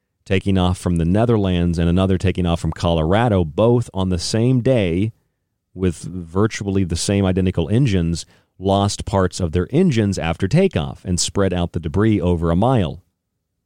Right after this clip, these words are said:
One was heading to New York. It was a cargo plane.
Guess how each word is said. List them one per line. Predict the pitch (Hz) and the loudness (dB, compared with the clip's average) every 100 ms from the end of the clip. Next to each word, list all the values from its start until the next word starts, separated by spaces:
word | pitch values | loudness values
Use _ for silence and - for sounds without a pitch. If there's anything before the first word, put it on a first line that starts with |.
| _ _ _ _ _ _ _ | _ _ _ _ _ _ _
One | 92 95 | -2 2
was | 101 92 | 2 2
heading | 95 90 87 | 0 2 0
to | - | 0
New | 85 | 0
York. | 82 95 117 101 | 2 2 2 -2
It | |
was | 85 80 | -8 -8
a | |
cargo | - - 127 123 92 | -8 0 0 2 -2
plane. | - 85 78 73 90 | -2 -4 -2 -2 -4